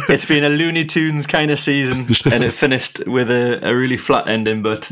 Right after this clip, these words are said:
Speaker 1: yeah, "That's all, folks." What a season it's been.
Speaker 2: <laughs>
Speaker 1: Unreal.
Speaker 2: What was he called, that pig? Abba, abba, abba.
Speaker 1: God, what was he called?
Speaker 2: Oh, we're gonna struggle
Speaker 1: I'm
Speaker 2: now.
Speaker 1: thinking of Alf, Alf Alfa. <laughs> It's not him, though. <laughs>
Speaker 2: Wasn't he one of the
Speaker 1: No.
Speaker 2: Aristocats or something?
Speaker 1: <laughs> He was in the Goonies or something, wasn't he?
Speaker 2: Was it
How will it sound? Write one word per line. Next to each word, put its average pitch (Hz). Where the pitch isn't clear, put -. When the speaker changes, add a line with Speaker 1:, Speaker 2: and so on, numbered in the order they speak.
Speaker 1:
yeah, 98
"That's 120
all, 117
folks." 107
What 120
a 104
season 101
it's -
been. 156
Speaker 2:
<laughs> -
Speaker 1:
Unreal. 104
Speaker 2:
What 185
was 247
he 262
called, 254
that 254
pig? 254
Abba, 143
abba, 143
abba. 143
Speaker 1:
God, 117
what 104
was 117
he 117
called? 117
Speaker 2:
Oh, 131
we're 139
gonna 120
struggle 151
Speaker 1:
I'm 180
Speaker 2:
now. -
Speaker 1:
thinking 117
of 98
Alf, 110
Alf 117
Alfa. 123
<laughs> -
It's -
not 123
him, 135
though. 143
<laughs> -
Speaker 2:
Wasn't 285
he 302
one 277
of 262
the 165
Speaker 1:
No. -
Speaker 2:
Aristocats 143
or 127
something? 120
Speaker 1:
<laughs> -
He 220
was 196
in 185
the 165
Goonies 143
or 123
something, 117
wasn't 113
he? 147
Speaker 2:
Was 175
it -